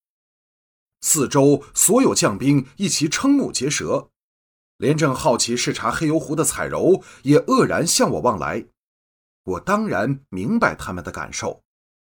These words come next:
这些危险品送去飘香城有什么用？难道要把飘香城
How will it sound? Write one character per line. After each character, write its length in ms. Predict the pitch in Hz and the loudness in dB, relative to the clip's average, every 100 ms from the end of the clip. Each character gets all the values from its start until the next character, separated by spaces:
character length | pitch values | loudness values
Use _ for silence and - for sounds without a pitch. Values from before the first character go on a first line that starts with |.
| _ _ - | _ _ -4
这 180 | 156 131 | 0 0
些 160 | 135 | 2
危 120 | 131 | 2
险 180 | 139 135 | 0 -2
品 380 | 139 101 78 87 - - | -4 -8 -10 -14 -14 -6
送 240 | 180 139 | -2 -2
去 160 | - 104 | -4 -6
飘 260 | - 214 | -4 -2
香 220 | 214 233 | 0 0
城 260 | 226 110 180 | 0 -2 0
有 160 | 95 69 | -2 -2
什 140 | 87 | -6
么 60 | 101 | 0
用？ 260 | 135 - _ _ _ _ - | -2 -2 _ _ _ _ -8
难 180 | 87 107 | -6 -2
道 280 | 107 69 - - - | -2 -4 -10 -14 -2
要 140 | 127 | -2
把 120 | 87 | -2
飘 220 | - 147 | -2 0
香 180 | 170 139 | 0 0
城 300 | 135 104 127 | -4 -4 -6